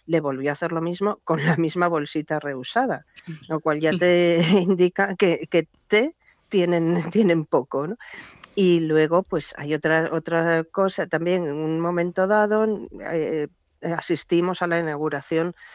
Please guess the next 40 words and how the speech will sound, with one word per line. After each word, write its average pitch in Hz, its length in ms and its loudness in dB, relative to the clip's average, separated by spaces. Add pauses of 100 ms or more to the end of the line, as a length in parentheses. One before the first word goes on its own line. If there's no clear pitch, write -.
(180)
de 151 220 0
un 151 140 0
complejo 165 480 -4
de 165 100 -2
edificios 147 720 -4
enorme. 135 600 -10 (360)
El, 139 500 -4
el 143 240 -4
edificio 139 400 -6
más 156 180 -4
alto 175 240 -4
tenía 135 300 -8
setenta 151 420 -8
pisos 262 560 -4
y 156 140 -6
todo 165 480 -2
eran 156 340 -4
viviendas 147 560 -4
nuevas 247 540 0
para 160 260 -4
los 139 180 -6
más 147 200 -4
privilegiados. 165 920 -4 (680)
Y 170 640 6
decía, 156 460 0
le 143 200 -4
preguntábamos 143 800 -4
a, 143 280 -2
a 147 140 -8
uno 147 240 -2
de 143 80 -4
los 139 180 -6
guías, 139 280 -8
decía, 139 240 -8
"¿A - 20 -14
ti 175 140 -4
te 220 100 2
gustaría 214 440 0
vivir 196 360 0
aquí, 254 360 -4